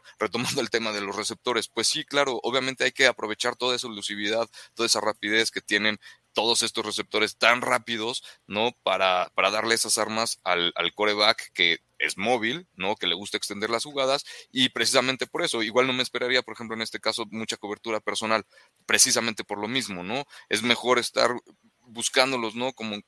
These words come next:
en su zona y, y, y protegiendo al quarterback de que, pues, de que no te corra por afuera,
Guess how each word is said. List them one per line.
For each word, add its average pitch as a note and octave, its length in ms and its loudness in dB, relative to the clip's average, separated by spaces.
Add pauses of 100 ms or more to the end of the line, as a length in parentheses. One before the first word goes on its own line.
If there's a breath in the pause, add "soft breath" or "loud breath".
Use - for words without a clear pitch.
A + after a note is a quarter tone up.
(160)
en G#2 120 -2
su - 140 -6
zona C3+ 420 0 (100)
y, F#2+ 480 2
y, G2 120 0 (100)
y G2+ 120 -4
protegiendo G#2+ 560 2
al G2+ 100 -2
quarterback G2+ 400 0
de A2 140 -4
que, E2 280 -2 (160)
pues, F#2+ 120 -8
de F2 80 -6
que F#2+ 100 -8
no F#2+ 100 -4
te F#2 100 -8
corra F#2+ 280 -6
por G2+ 160 -4
afuera, A#2+ 400 -2